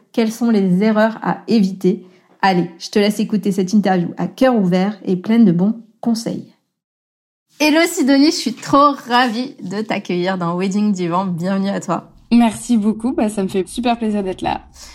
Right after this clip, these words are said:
Speaker 1: Euh, moi, j'ai, je suis ton travail depuis des années et en fait, c'est toi qui as pris contact, euh,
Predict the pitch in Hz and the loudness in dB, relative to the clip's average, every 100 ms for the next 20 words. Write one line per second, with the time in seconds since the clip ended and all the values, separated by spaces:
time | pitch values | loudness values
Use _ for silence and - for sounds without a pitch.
0 | - - 175 202 208 180 175 175 143 147 | -14 -8 -4 -2 -2 -2 -2 -4 -4 -6
1 | 185 - 262 190 180 202 240 202 175 - | -8 -6 -6 -6 -4 0 0 0 -6 -10
2 | 175 185 285 277 220 208 196 247 403 - | -8 0 4 4 4 2 0 -4 -6 -8
3 | 190 185 180 180 254 254 190 269 277 214 | -6 -4 -6 -6 -6 -4 -4 -2 -2 -4
4 | 240 220 208 220 226 - 202 180 | -6 -6 -4 -4 -6 -6 -4 -4